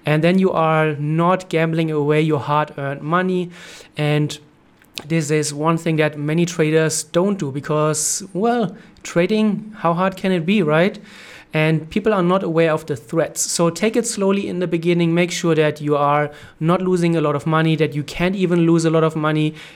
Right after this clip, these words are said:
if you are on demo. This is not possible. And make sure that you are just trying to figure or trying to understand as much as you can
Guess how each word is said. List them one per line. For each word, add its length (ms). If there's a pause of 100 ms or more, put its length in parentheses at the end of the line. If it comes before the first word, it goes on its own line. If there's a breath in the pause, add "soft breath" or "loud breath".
(140 loud breath)
if 260
you 140
are 180
on 100
demo. 360
This 260
is 240
not 200
possible. 640 (380 loud breath)
And 360
make 240
sure 240
that 160
you 120
are 80
just 460
trying 380
to 240
figure 400
or 180
trying 320
to 140
understand 480
as 120
much 220
as 220
you 80
can 360